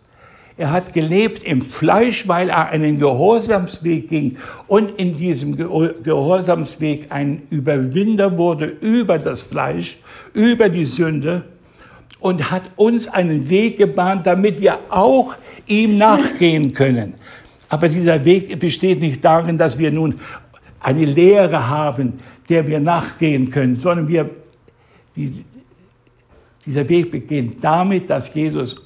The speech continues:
uns aus Gnade umsonst teilgibt an seinem Leben. Durch Glauben sind wir mit Christus verbunden und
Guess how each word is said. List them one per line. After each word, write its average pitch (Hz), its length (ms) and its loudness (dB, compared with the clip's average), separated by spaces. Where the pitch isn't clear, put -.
uns 190 500 -4
aus 127 440 -6
Gnade 202 600 0
umsonst 160 800 -4
teilgibt 175 720 -4
an 160 160 -2
seinem 151 440 -2
Leben. 143 600 -2
Durch 190 280 0
Glauben 190 540 2
sind 185 300 0
wir 175 100 2
mit 160 280 -2
Christus 175 640 -2
verbunden 160 680 0
und 143 380 -8